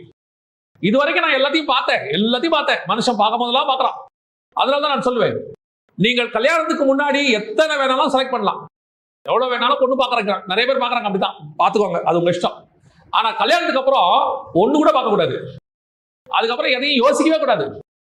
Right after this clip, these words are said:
இதுவா இருந்திருக்குமோ, அதுவா இருந்திருக்குமோ, ஒருவேளை இது கிடைச்சிருக்குமோ, கடை-, அவ்வளவுதான் முடிஞ்சு.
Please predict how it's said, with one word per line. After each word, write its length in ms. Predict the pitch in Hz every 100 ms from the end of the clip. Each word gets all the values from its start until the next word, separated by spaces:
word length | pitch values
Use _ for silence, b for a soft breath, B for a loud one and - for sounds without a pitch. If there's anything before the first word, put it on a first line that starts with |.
| _ -
இதுவா 340 | 208 240 226
இருந்திருக்குமோ, 460 | 214 214 202 233 190
அதுவா 360 | 196 254 226
இருந்திருக்குமோ, 640 | 202 202 196 247 220 - - - -
ஒருவேளை 540 | 156 180 233 294 311 277
இது 120 | 214
கிடைச்சிருக்குமோ, 680 | 240 233 277 254 254 262 -
கடை-, 180 | 202 240
அவ்வளவுதான் 300 | 202 254 269
முடிஞ்சு. 580 | 254 302 - - -